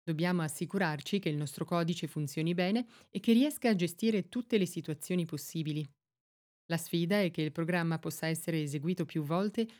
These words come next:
con input diversi. Quindi, quando scriviamo le istruzioni per il computer,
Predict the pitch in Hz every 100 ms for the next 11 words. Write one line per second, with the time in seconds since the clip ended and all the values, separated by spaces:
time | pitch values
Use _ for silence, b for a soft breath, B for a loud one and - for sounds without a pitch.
0 | _ - 220 262 277 285 - 202 185 147
1 | 135 - 147 131 _ _ _ _ _ _
2 | _ _ _ _ _ - 185 170 165 160
3 | B B _ 170 165 160 - 180 175 240
4 | 220 160 - 170 170 208 202 170 151 143
5 | 175 170 185 160 139 170